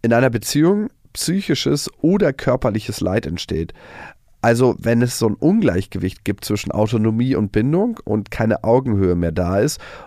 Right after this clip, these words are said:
und wenn dieser Mangel an Gleichberechtigung von einem der Beziehungspartner ausgenutzt wird, dann ist das der Nährboden für eine toxische Beziehung und daraus kann ganz, ganz schnell eine toxische Beziehung entstehen.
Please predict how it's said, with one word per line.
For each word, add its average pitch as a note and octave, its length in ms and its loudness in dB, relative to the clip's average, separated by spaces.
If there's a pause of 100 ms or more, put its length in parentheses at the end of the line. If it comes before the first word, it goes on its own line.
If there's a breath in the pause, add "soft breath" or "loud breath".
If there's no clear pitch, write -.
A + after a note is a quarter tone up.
und A#2 360 2
wenn A#2 140 2
dieser B2 220 0
Mangel C#3+ 360 2
an A#2 160 -2
Gleichberechtigung A#2 920 -2
von - 300 -4
einem B2 240 0
der A2 120 2
Beziehungspartner G#2 960 -4 (160)
ausgenutzt G#2+ 760 0
wird, D#2+ 240 -4 (480 loud breath)
dann C#3+ 280 2
ist - 200 -2
das - 120 -6
der G2+ 120 -2
Nährboden A2 580 2
für G2+ 140 -4
eine F2+ 120 -2
toxische - 520 -6
Beziehung C3+ 460 -4
und - 140 -2
daraus G#2 380 -2
kann G2+ 220 -4
ganz, A2 320 -2
ganz G2+ 180 -2
schnell G2 220 0
eine F#2 120 -2
toxische - 460 -8
Beziehung F#2+ 460 -4
entstehen. F2 420 -4